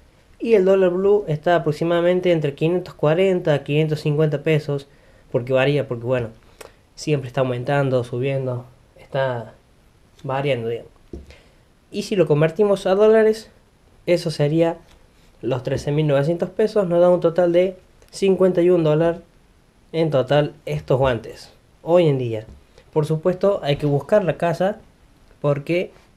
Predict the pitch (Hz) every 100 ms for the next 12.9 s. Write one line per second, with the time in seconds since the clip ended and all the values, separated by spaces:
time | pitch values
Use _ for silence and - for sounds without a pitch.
0 | _ _ - 139 139 202 208 156 127 123
1 | 147 139 190 185 - 175 131 123 123 131
2 | 127 180 190 214 233 247 - - - _
3 | _ _ _ _ _ - 131 127 117 117
4 | 127 147 156 156 156 170 156 - - _
5 | - - - - 131 - 170 180 - 185
6 | 180 - _ _ 127 143 139 143 160 143
7 | 156 160 135 135 139 139 135 135 143 139
8 | 123 123 185 196 208 202 208 - _ _
9 | - 147 151 156 151 156 143 - 160 156
10 | 147 147 135 139 147 143 131 123 - _
11 | _ 117 120 139 135 135 139 151 202 185
12 | 127 120 117 120 135 156 196 202